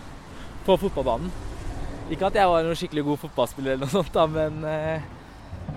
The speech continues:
eh, det var jo sånn, eh, for eksempel da jeg skulle velge studie da, så var det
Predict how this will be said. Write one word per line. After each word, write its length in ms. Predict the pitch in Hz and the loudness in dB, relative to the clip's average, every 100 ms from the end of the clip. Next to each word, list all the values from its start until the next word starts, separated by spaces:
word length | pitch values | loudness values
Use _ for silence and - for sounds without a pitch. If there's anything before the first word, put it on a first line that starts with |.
| - - | -8 -4
eh, 760 | 143 139 143 147 143 139 139 139 135 - - - - - - - - - - - - - - - | -2 -2 -2 -2 -2 -2 -2 -6 -10 -14 -16 -16 -18 -18 -18 -16 -16 -16 -16 -18 -20 -20 -14 -6
det 60 | |
var 140 | 135 139 | -2 0
jo 160 | 156 156 151 - - - - - - - - - - - - - - | 0 2 0 -4 -10 -16 -18 -18 -18 -18 -18 -18 -18 -20 -20 -20 -12
sånn, 240 | - 151 147 | -6 -6 -4
eh, 140 | 139 135 | -6 -6
for 100 | 151 | -8
eksempel 160 | 135 | -6
da 100 | 139 | -8
jeg 60 | 135 | -8
skulle 160 | 147 139 | -6 -6
velge 220 | 113 123 | -6 -8
studie 460 | - 113 104 135 185 | -8 -8 -2 0 2
da, 100 | 147 - - - - - - - - - | 0 -8 -20 -20 -20 -18 -20 -18 -20 -18
så 200 | - 151 | -4 0
var 200 | 143 123 | 4 4
det 160 | 120 | 4